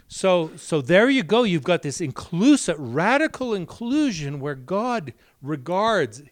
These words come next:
Cornelius as acceptable and righteous. And Peter will even say, "Now I know that anybody, anywhere,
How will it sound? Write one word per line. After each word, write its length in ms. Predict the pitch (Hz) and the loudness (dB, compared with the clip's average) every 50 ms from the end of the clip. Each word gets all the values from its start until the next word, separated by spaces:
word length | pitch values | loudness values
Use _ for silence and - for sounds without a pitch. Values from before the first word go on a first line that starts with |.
| _ _ | _ _
Cornelius 760 | - - 156 156 151 180 233 269 269 233 180 151 135 117 - | -12 -10 -8 -6 -4 -2 -2 -2 0 0 0 0 -2 -4 -8
as 160 | - 143 120 | -10 -10 -8
acceptable 960 | 147 - - - - - 208 214 - _ - - 170 120 127 113 98 104 - - | -10 -10 -10 -12 -10 -8 -10 -10 -10 _ -10 -10 -10 -10 -10 -14 -14 -14 -14 -12
and 260 | 131 120 117 107 107 | -12 -10 -10 -10 -8
righteous. 840 | 123 156 226 247 - - - 104 90 - - - - - - - _ _ _ _ _ - - _ _ _ _ _ _ _ _ _ _ _ _ _ _ _ - | -6 -4 -4 -6 -8 -12 -18 -18 -18 -20 -20 -20 -20 -20 -20 -20 _ _ _ _ _ -20 -20 _ _ _ _ _ _ _ _ _ _ _ _ _ _ _ -6
And 140 | 180 - | -6 2
Peter 320 | - - - 254 269 262 214 | 6 6 6 6 4 2 2
will 160 | 196 170 180 | 2 2 2
even 180 | 202 202 196 165 | 0 -2 -2 -2
say, 220 | - 180 151 - - - - - | -2 -2 -4 -4 -4 -6 -6 -6
"Now 440 | 135 143 180 233 262 285 294 294 | -6 -6 -4 -2 0 0 2 2
I 100 | 294 294 | 0 0
know 520 | 294 285 311 339 349 330 208 127 101 - - _ _ - - - - - - - - - - _ | 0 2 2 2 4 2 2 0 -2 -8 -14 _ _ -18 -16 -16 -16 -16 -18 -18 -18 -20 -10 _
that 200 | - 170 170 170 - | -4 -4 -4 -4 -6
anybody, 920 | 202 208 240 269 320 320 302 175 131 147 139 131 127 143 180 202 214 - - _ _ _ _ _ | -4 -2 0 2 2 2 2 2 2 2 2 2 0 -2 -4 -4 -6 -10 -14 _ _ _ _ _
anywhere, 960 | 165 175 202 240 294 320 311 285 277 202 160 135 117 107 131 185 233 233 | -2 0 2 2 2 2 2 2 4 4 4 4 2 2 0 -2 -4 -6